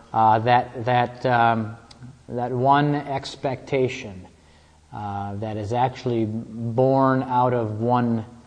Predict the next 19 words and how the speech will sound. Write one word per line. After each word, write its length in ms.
one 380
faith. 680
One 220
faith. 640
And, 460
uh, 460
and 160
then 180
we, 140
I 120
got 220
into 300
a 20
little 220
bit 120
about 300
right 420
and 260
wrong, 640